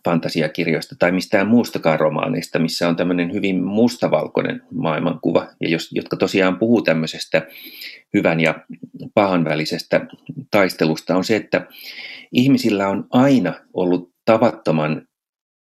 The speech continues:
niin kuin, ähm, tai ihmisillä on, on niin kuin aina ollut kyky nähdä asioita tällä tavalla.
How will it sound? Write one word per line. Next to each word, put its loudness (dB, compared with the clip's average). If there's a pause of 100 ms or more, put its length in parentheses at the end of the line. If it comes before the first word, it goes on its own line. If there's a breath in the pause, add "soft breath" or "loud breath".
(480)
niin 2
kuin, 0 (1800 loud breath)
ähm, 0 (420 loud breath)
tai 4
ihmisillä 0
on, -2
on -2
niin -2
kuin 0
aina 4
ollut -2
kyky 4 (1700 loud breath)
nähdä 4 (800)
asioita -2 (180)
tällä -2
tavalla. -2